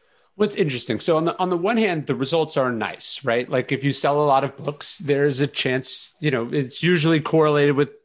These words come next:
getting money for that thing, right? So I'm not sitting here going like,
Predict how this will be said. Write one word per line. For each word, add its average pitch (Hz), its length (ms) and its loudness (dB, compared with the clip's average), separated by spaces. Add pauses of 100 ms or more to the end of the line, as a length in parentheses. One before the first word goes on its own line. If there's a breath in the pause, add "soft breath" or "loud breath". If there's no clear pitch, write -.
(100)
getting 131 340 2
money 156 360 2
for 107 160 -2
that 95 240 -4
thing, 95 180 -8
right? 123 240 -2 (240 loud breath)
So - 100 -4
I'm 180 80 0
not 208 200 2
sitting 175 240 2
here 143 180 0
going 127 280 2
like, 113 280 0